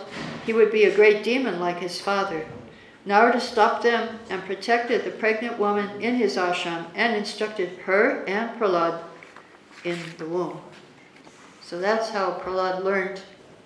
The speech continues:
about devotional service, when he was a baby in the womb, an embryo.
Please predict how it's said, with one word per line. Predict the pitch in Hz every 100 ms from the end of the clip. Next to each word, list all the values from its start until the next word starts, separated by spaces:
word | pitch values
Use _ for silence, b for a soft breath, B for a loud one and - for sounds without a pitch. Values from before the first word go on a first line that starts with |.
| - - - 170
about | 180 180 175
devotional | 175 170 - 160 160 160 -
service, | - 208 220 - -
when | 170
he | 170 196
was | 175 175
a |
baby | 180 214 214 202
in | 180
the |
womb, | 170 240 233 160 - - 175
an | 165 -
embryo. | 196 220 202 151